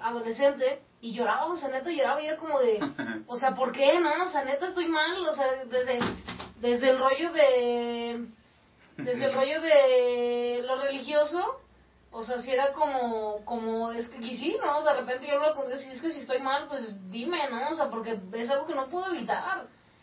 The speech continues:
Speaker 1: O sea, no puedo evitar voltear a ver a una, a una, a una chica y de repente, pues, que se me vayan los ojos y que el corazón se me, se me, se me ponga en, en, en friega, ¿no?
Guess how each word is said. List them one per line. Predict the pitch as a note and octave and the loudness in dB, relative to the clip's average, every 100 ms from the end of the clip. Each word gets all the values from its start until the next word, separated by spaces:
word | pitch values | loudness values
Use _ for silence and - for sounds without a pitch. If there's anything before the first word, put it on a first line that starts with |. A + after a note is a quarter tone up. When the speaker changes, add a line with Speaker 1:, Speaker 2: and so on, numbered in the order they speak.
| _ - | _ -10
Speaker 1:
O | |
sea, | A#3 | -4
no | A#3+ | -2
puedo | E4 | 2
evitar | E4 C#4 D4+ | 4 4 4
voltear | D4+ D#4+ D#4 | 2 2 2
a | |
ver | D#4 | 2
a | D#4+ | 0
una, | D#4 | 0
a | C4+ | -2
una, | D#4 C#4 | 0 -2
a | |
una | C#4+ D4+ | -2 -4
chica | - - D#4 | -4 -6 0
y | |
de | C#4+ | 0
repente, | A#3 A#3 B3 D4+ B3 - | 0 -4 -4 -6 -8 -14
pues, | A3+ | -14
que | A3+ | -10
se | A#3 | -6
me | A3+ | -2
vayan | B3 D4+ | -2 -2
los | C4 A#3 | -4 -4
ojos | C4+ D4 | -6 -8
y | |
que | A#3+ A3+ | -6 -4
el | |
corazón | A3+ A3+ A#3+ | -4 -4 -4
se | D4 | -4
me, | C#4+ A3+ - - - - | -4 -4 -8 -18 -20 -20
se | - A#3+ | -10 -6
me, | A#3+ | -4
se | B3 | -4
me | A#3+ | -4
ponga | G#3+ C#4 | 0 0
en, | D4 | 2
en, | C4+ B3+ | 0 0
en | B3 G#3+ | -2 0
friega, | C#4 D#4 G#3+ | 0 2 0
¿no? | G#3+ - - | -2 -6 -8